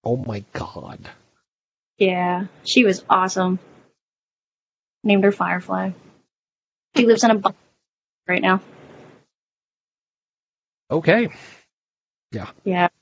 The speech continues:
Speaker 2: She was part of the Year of Horrible.
Speaker 1: Right, right, right, right, right, right, right, right. Wait, let me,
Speaker 2: Yeah.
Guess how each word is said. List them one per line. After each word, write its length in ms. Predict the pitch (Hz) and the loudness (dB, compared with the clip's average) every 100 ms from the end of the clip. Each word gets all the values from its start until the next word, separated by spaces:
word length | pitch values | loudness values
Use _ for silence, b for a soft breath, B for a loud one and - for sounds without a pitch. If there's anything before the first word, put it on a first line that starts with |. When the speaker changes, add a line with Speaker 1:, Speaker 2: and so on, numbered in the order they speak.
| _ _ - | _ _ 2
Speaker 2:
She 100 | 208 | 2
was 100 | 202 | 4
part 240 | 220 202 | 2 4
of 180 | 202 202 | 6 6
the 120 | 190 202 | 4 6
Year 340 | 202 202 196 | 6 6 4
of 140 | 185 | 2
Horrible. 560 | - 180 170 165 165 160 b b _ _ _ _ _ _ | 0 -2 -2 -2 -8 -14 b b _ _ _ _ _ _
Speaker 1:
Right, 300 | 110 110 101 - _ | -8 -6 -6 -12 _
right, 200 | 98 90 98 | -14 -14 -14
right, 180 | 90 | -16
right, 160 | 92 90 | -16 -16
right, 140 | 90 90 | -16 -16
right, 140 | 87 | -16
right, 200 | 82 82 | -16 -14
right. 260 | 92 - - | -14 -12 -14
Wait, 120 | 131 | -14
let 80 | 117 | -10
me, 80 | 139 | -6
Speaker 2:
Yeah. 160 | 80 | -6